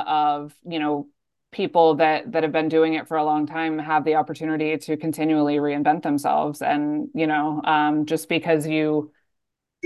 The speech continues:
you know, know things a certain way doesn't mean you have to stick with it, right? You can know, know better and, and do better. So.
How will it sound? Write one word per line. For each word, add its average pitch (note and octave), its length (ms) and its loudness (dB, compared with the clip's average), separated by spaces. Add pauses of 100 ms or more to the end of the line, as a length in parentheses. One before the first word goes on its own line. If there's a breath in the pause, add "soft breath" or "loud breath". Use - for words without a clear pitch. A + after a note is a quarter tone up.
(140)
you F#3 120 4
know, D#3 360 6
know F3+ 340 8
things F3+ 300 4
a F3 60 2
certain E3+ 320 2
way F3 220 6
doesn't E3 300 0
mean E3+ 200 -4
you D#3+ 100 0
have E3 300 0
to E3 80 -4
stick F3 240 -2
with C#3 160 2
it, A#2+ 220 0
right? D#3 260 4
You E3 160 0
can D3+ 560 0 (920)
know, D#3+ 600 2
know D#3+ 300 2
better E3+ 360 2
and, D#3+ 320 -2
and D#3+ 200 -4
do E3+ 140 -2
better. D#3+ 380 -2
So. D#3+ 480 -2